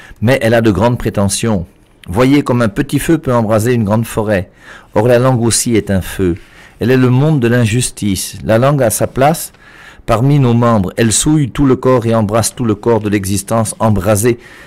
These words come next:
qu'elle est par la géhenne. Toutes les espèces de bêtes sauvages, d'oiseaux, de reptiles, d'animaux marins sont domptées et ont été domptées par l'espèce humaine. Mais la langue, aucun homme ne peut la dompter. Très joli, hein ? C'est un mal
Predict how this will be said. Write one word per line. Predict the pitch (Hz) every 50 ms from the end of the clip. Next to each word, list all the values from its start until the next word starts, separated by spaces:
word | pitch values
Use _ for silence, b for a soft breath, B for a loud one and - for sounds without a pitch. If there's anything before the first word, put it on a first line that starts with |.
| B B
qu'elle | - 113 107 104
est | 113 107
par | 98 98 95
la | 95 95
géhenne. | 87 78 90 90 92 90 85 - - - _ _ _ _ - - -
Toutes | - 233 240 233
les | - 151 127 147
espèces | 139 - - 151 131 120
de | 123
bêtes | 104 107 127 123
sauvages, | - - 120 104 110 110 101 95 87
d'oiseaux, | - 202 113 127 120 123 120 107
de | 95 104
reptiles, | 107 143 139 - - 127 113 98
d'animaux | 117 135 143 135 135 131 120
marins | 110 117 127 123 123 113 101 98 87
sont | - - - 117
domptées | 110 104 127 131 131 131 - 131 113 101 -
et | 104
ont | 113 117
été | 110 101 - 110
domptées | 98 117 123 113 - 135 135
par | 135 - 104
l'espèce | 98 104 101 - - 110 - -
humaine. | 117 113 117 110 98 85 B B B B B B B B
Mais | 117
la | 120 127
langue, | 123 135 139 139 131 107 85 78 - -
aucun | 131 131 131 - 120 120 123
homme | 127 123 117
ne | 110
peut | 95 - - 98
la | 92 85
dompter. | 80 90 90 87 82 - - - _ _ _ _ _ _ _ _ _ _ _ _ _ _ -
Très | - - 87
joli, | 82 82 85 98 98 85
hein ? | 76 - - _ _ _ _ _ _ _ _ _ - - - - _ _ _ _ b b b b b b b b
C'est | b - 113 104 -
un | 113 113 110
mal | 110 107 110 123 135 139 143